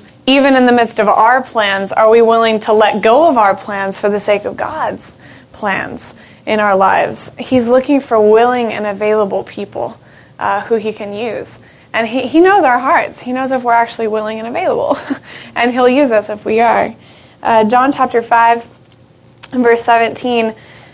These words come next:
uh, Jesus is talking and he says, "My Father has been working until now, and I have been working." Uh, pick up the, the red letters in verse nineteen. "Most assuredly I say to you,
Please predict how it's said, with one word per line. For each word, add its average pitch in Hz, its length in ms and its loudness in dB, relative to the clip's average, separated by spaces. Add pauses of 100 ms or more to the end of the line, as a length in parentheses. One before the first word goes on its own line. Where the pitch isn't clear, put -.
(140)
uh, 226 340 2
Jesus 247 440 2
is 233 140 0
talking 233 420 0
and 220 80 -4
he 220 80 -4
says, 220 280 2
"My 233 180 0
Father 269 540 2
has 240 400 -2
been 233 200 0
working 240 360 0
until 214 300 -4
now, 214 440 0 (260)
and 214 120 -2
I 247 200 2
have 269 240 -2
been 190 160 -2
working." 190 520 -4 (420)
Uh, 220 160 0
pick 240 280 0
up 240 160 0
the, 214 520 2
the 214 120 0
red 214 240 2
letters 214 340 2
in 214 120 -6
verse 202 240 -2
nineteen. 202 580 -4
"Most 240 240 0
assuredly 262 560 2
I 214 100 2
say 254 300 -2
to 254 80 2
you, 180 400 -4